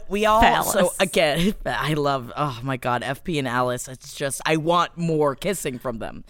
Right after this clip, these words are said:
Speaker 2: <laughs>
Speaker 1: So Betty goes out to Jughead for Thanksgiving because for some reason he can't possibly go back to Riverdale because they, I think they're just gonna fuck for Thanksgiving,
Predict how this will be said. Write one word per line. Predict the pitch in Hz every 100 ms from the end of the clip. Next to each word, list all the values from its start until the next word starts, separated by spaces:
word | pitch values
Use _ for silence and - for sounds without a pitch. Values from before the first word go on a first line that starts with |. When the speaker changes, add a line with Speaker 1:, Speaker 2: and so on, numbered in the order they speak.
| 226 -
Speaker 2:
<laughs> | 277 196 - 254
Speaker 1:
So | 226 220 214 - - - -
Betty | 170 - 254 311 294
goes | 294 269
out | 233 175 190 185 170
to | 202
Jughead | 156 185 160 156 135 143 139 135 131 123 - - _ _ _ _
for | - 196 190 180
Thanksgiving | - 190 185 - - 165 143 143 139
because | 156 160
for | 147 170
some | - 208
reason | 190 185 160 165
he | 160
can't | 160 190 165
possibly | 180 165 - 156
go | 139 147
back | 135 139 -
to | 156
Riverdale | 147 143 139 127
because | 147 151
they, | 180 185
I | 175
think | 214 339
they're | 359
just | 254 262
gonna | 247 208 165
fuck | - 190 175 - -
for | - 160
Thanksgiving, | 139 139 - 139 120 135